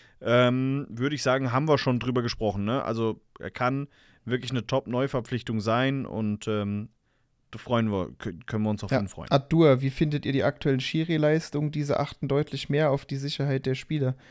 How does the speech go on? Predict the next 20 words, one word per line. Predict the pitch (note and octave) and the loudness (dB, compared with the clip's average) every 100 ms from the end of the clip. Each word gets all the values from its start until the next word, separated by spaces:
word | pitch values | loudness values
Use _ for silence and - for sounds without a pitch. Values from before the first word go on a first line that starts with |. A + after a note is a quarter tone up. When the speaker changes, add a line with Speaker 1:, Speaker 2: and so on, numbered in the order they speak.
| - - - C3 | -20 -18 2 12
Speaker 2:
Ja, | C#3 | 12
aber | E3 | 12
ich | - | 10
glaub, | D#3 | 4
das | D#3 D3 | 4 0
ist | D#3+ | 6
halt | C#3+ | 6
alles | - D#3 D3 | 6 4 4
immer | D3+ C#3+ | 2 2
noch | C#3+ | 2
diese | - C#3+ C3+ | 0 0 2
Nachwirkung | C3 C#3+ - C#3 C#3+ C3 | 4 2 2 2 2 0
von | C3 | 0
Adam | A#2 A2 B2+ | 2 2 0
Johnson, | A#2+ C3 C#3 B2 | 2 0 0 -2
von | B2+ | 0
dieser | B2 B2 | 2 2
generellen | A#2+ B2 A#2+ B2 C3 C3+ | 2 2 4 4 4 2
Geschichte, | B2+ - B2 - B2+ | 0 -2 -2 0 2
ne? | A#2+ | 4